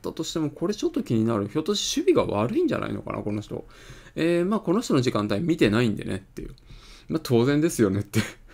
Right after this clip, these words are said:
<laughs> はい。で、河村勇輝の方見ていくと、えー、十四分のスタッツがミニマム、えーと、時間もらって、で、それで二点三得点、ゼロアシ、リバウンド。あー、これはもうすごいな。で、四点ゼロアシスト。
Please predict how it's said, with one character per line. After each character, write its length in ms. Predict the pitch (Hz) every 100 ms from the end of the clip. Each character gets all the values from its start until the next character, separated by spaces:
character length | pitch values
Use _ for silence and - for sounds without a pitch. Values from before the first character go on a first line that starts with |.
| -
<laughs> 520 | - - - 175 165 -
は 160 | 117
い。 100 | 107
で、 180 | - 170
河 220 | 170 170
村 160 | 185 190
勇 140 | 220
輝 100 | 220
の 80 | 151
方 100 | 123
見 140 | 110
て 80 | 107
い 100 | 104
く 80 | -
と、 380 | - 110 104 101 - - - -
え 260 | 143 151 151
ー、 40 |
十 200 | 147 190
四 200 | 226 240
分 200 | 233 254
の 120 | 196
ス 80 | 151
タ 140 | - 127
ッ 80 |
ツ 180 | - 113
が 320 | 107 104 101
ミ 160 | 101 135
ニ 160 | 135 110
マ 100 | 101
ム、 300 | 95 - - - -
え 280 | 123 113 110
ー 20 |
と、 120 | 110
時 140 | 113 117
間 180 | 139
も 120 | 104 95
ら 100 | 90
っ 60 |
て、 440 | - - 156 160 165
で、 160 | 165
そ 140 | 165 175
れ 80 | 165
で 140 | 165
二 200 | 180 180
点 220 | 156 104
三 260 | 95 104 104
得 280 | 117 107 -
点、 420 | - 104 113 104
ゼ 140 | 110
ロ 160 | 120 147
ア 60 | 135
シ、 280 | - 139 - 131
リ 140 | 104
バ 100 | 135
ウ 60 | 110
ン 60 |
ド。 200 | 95 - -
あ 360 | 110 107 95 90
ー、 40 | -
こ 60 |
れ 60 | 135
は 40 |
も 80 | 151
う 40 | 123
す 120 | -
ご 140 | 107
い 40 | 101
な。 180 | - - - - - - -
で、 100 | 151
四 200 | 233 262
点 220 | 190 120
ゼ 260 | 104 107
ロ 180 | 107 110
ア 60 | 110
シ 160 | -
ス 40 | 113
ト。 200 | 107